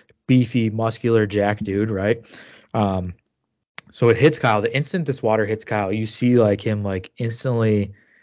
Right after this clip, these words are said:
just, like, come up with this idea, right? So he just, I'm just like,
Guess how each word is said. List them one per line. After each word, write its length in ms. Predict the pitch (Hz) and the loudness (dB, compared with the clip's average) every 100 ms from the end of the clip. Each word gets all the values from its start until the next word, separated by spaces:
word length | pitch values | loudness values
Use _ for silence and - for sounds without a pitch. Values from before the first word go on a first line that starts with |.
| _ | _
just, 200 | 110 104 | -8 -2
like, 280 | 98 90 - - _ _ _ _ _ _ _ _ _ _ _ | -2 -2 -8 -20 _ _ _ _ _ _ _ _ _ _ _
come 180 | - 135 | 2 4
up 120 | 135 | 4
with 100 | 135 | 2
this 160 | 120 113 | 0 0
idea, 480 | 107 101 101 90 82 | 0 0 -4 -6 -6
right? 300 | 92 92 92 | -6 -6 -4
So 100 | 95 | -4
he 160 | 101 | -2
just, 200 | 101 92 - | -2 -4 -6
I'm 100 | 107 | -4
just 160 | 101 98 | -4 -6
like, 160 | 92 | -6